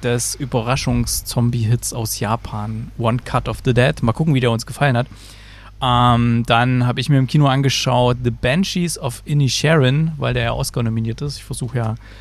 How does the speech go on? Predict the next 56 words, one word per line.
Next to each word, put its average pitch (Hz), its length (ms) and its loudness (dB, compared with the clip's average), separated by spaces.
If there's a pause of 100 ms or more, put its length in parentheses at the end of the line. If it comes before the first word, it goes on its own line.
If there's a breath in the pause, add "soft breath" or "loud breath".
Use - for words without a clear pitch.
(260 loud breath)
alles 127 280 2
zu 127 100 -2
schauen, 135 400 4
was 113 180 -4
da 117 140 -2
so 113 140 -2
in 107 80 -2
Frage 117 340 4
kommt. - 380 -4 (800 soft breath)
Und 117 300 2
das 113 160 -4
war 117 80 0
jetzt 113 140 -4
schon 117 180 -2
der 117 100 -2
erste 117 280 -6
Teil 131 180 -2
davon. 170 380 2
Die 139 140 -2
anderen, 127 260 0
da 120 80 2
muss 120 160 -2
ich - 60 -12
noch 123 80 2
ein - 20 2
bisschen - 260 0
warten, 117 240 4
bis 139 160 0
die 147 100 -2
kommen. 160 300 2 (1300 loud breath)
Ja, 123 540 -2
was 117 120 -4
haben 151 100 4
wir 175 40 4
denn 147 140 4
im 117 180 0
Heimkino? 143 800 2
Oh, 180 460 2
die 120 100 -4
Kate 156 240 0
hat 135 100 0
no-, 135 200 -2
auch 170 180 0
noch 151 160 -2
Elvis 170 360 -2
geguckt. - 600 -6
Ähm, 135 480 4
nominiert 143 440 4
für - 120 -4
die 139 100 -4
Goldene 139 300 0
Himbeere 160 460 -2
in 135 100 -2
drei 135 180 -4
Kategorien. 143 720 -4
Ähm, 143 420 2